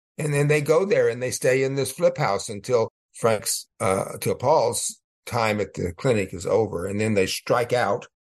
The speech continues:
because Frank wants to do something for Paul to celebrate his graduation from, from this program. They go to Mount Rushmore, which is, um, not close by, but on the other side of the state of, uh, South Dakota, which you can drive to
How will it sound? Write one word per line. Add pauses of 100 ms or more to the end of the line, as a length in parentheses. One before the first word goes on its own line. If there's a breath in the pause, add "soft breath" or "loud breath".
(300)
because (400)
Frank
wants
to
do
something
for
Paul
to
celebrate
his
graduation
from,
from
this
program. (460)
They
go
to
Mount
Rushmore,
which
is,
um, (360)
not
close
by, (540)
but
on
the
other
side
of
the
state
of,
uh,
South
Dakota, (140)
which
you
can
drive
to